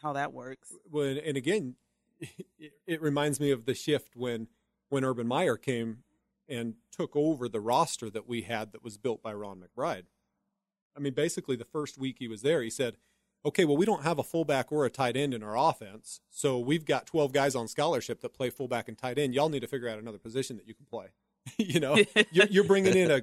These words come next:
Speaker 2: a coach right now and asking him to coach an offense that wasn't recruited for his offense.
Speaker 1: Yeah.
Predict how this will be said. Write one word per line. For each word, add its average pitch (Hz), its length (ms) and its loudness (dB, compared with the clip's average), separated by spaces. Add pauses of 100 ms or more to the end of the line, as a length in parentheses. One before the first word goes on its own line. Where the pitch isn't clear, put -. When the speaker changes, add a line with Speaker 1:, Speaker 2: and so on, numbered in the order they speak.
Speaker 2:
a 139 140 2
coach - 360 2
right 123 160 2
now 123 220 -2
and 123 80 -4
asking 147 300 0
him 131 80 -2
to 123 60 -6
coach 160 220 -2
an 123 80 -10
offense 139 380 -2
that - 100 -10
wasn't 135 220 0
recruited 113 500 -2
for 107 140 -8
his 113 200 -6
offense. 127 380 -4
Speaker 1:
Yeah. 147 340 2